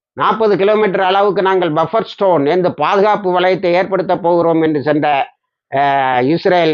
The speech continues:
மீண்டும் அடி வாங்கியது. மீண்டும் அது பிடித்து வெளியே தள்ளப்பட்டது. பெர்னிட் என்று சொல்லக்கூடிய அந்த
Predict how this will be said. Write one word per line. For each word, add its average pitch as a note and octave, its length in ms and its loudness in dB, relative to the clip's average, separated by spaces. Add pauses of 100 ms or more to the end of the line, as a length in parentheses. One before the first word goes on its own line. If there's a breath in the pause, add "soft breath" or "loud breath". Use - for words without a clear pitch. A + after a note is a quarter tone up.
மீண்டும் E3+ 640 2
அடி C#3+ 220 -2
வாங்கியது. C#3+ 540 0 (440)
மீண்டும் F3 520 2
அது C#3+ 280 0
பிடித்து D#3+ 340 -2
வெளியே D#3+ 240 2
தள்ளப்பட்டது. C3 680 -2 (200)
பெர்னிட் D#3+ 380 0
என்று D3+ 200 0
சொல்லக்கூடிய C#3 560 0
அந்த C3+ 280 0